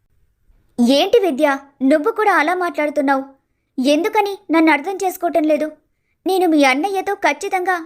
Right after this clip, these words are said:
ఈ విషయం గురించి మాట్లాడతాను. కానీ ఇంట్లో ఎలా?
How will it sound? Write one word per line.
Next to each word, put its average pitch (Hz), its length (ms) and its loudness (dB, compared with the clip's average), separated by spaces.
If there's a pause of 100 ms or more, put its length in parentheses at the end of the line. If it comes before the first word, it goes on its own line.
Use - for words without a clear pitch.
(140)
ఈ 349 100 -2
విషయం 349 320 -2
గురించి 359 320 -2
మాట్లాడతాను. 302 600 -2 (540)
కానీ 415 180 -2 (120)
ఇంట్లో 392 340 0
ఎలా? 392 200 2